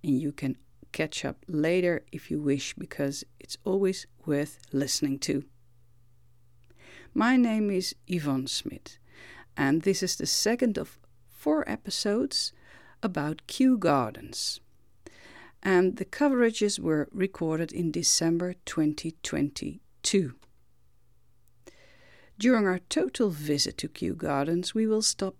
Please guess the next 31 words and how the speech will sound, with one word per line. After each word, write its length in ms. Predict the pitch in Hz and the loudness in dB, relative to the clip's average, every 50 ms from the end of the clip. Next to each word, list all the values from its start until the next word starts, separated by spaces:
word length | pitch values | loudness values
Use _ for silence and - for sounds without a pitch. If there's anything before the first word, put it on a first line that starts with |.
| - | -10
at 180 | - 202 - - - | -10 -10 -10 -10 -20
five 560 | - - - - - 143 120 95 - - - | -20 -20 -18 -10 -6 -6 -4 -4 -6 -8 -8
highlights, 720 | - 107 110 - - 117 113 - - - - - - - - | -10 -10 -10 -10 -10 -12 -12 -14 -14 -12 -8 -6 -6 -6 -6
and 200 | - 151 143 - - - | -2 -2 -2 -2 -4 -6
I 140 | - 151 147 | -4 -4 -2
would 240 | 160 175 175 170 - - - | -2 -2 -4 -4 -6 -6 -4
especially 760 | - - - - - - 330 339 - - - 240 220 214 | -2 -2 -2 -2 -4 -6 -8 -6 -6 -6 0 0 2 2
recommend 680 | 202 190 190 196 - 180 165 170 160 151 156 160 165 165 | 4 2 0 0 0 0 0 2 2 2 2 0 -2 -2
to 120 | - - 147 | -4 -4 -2
you 240 | 135 135 131 135 - - - - - - - | 0 0 0 -2 -4 -8 -20 -20 -20 -10 -4
the 100 | 156 147 | -2 -2
last 680 | 143 147 147 151 151 160 175 180 170 160 - - - - | 0 0 0 0 0 0 -2 -4 -4 -4 -6 -6 -4 -4
show 320 | - - 254 233 175 143 | 0 2 4 4 4 4
in 120 | 147 147 | 2 0
the 60 | 143 135 | 0 0
series, 600 | - - - - - - - - - - - - - - - - - - - - | 0 -2 0 -2 -4 -4 -6 -6 -6 -6 -8 -8 -12 -20 -20 -18 -20 -20 -16 -6
where 160 | - 147 143 | -2 0 2
we 160 | 147 151 156 | 4 4 4
meet 240 | 165 160 165 156 - | 4 4 2 0 0
highlight 400 | - - 165 165 151 151 147 147 | -2 -6 -4 -2 0 0 0 0
number 220 | 147 143 135 - - | 0 0 0 -2 -4
five, 480 | - - - - - - - 233 - - - - - - - - - - | -10 -10 -8 -6 -4 -4 -6 -6 -8 -12 -20 -20 -20 -18 -18 -20 -14 -4
which 180 | - 180 - - | -4 -4 -2 -2
is 180 | - 185 180 185 | -2 0 2 2
a 80 | 175 | 2
mixture 600 | 180 180 185 208 247 - - - - - 196 180 | 2 2 2 0 0 0 -2 -8 -4 -4 -4 -4
of 200 | - - 147 - - - - | -4 -8 -10 -12 -12 -8 -4
animal 240 | 165 180 196 202 190 | -2 -2 -2 -2 -4
science 500 | - - - 170 165 156 156 160 156 - - | -4 -4 -2 0 0 2 0 0 -2 -6 -6
and 180 | 170 143 - - - | -6 -6 -6 -8 -6
art. 460 | - 233 254 180 123 120 - - - | -4 -2 -2 -2 -2 -4 -8 -14 -14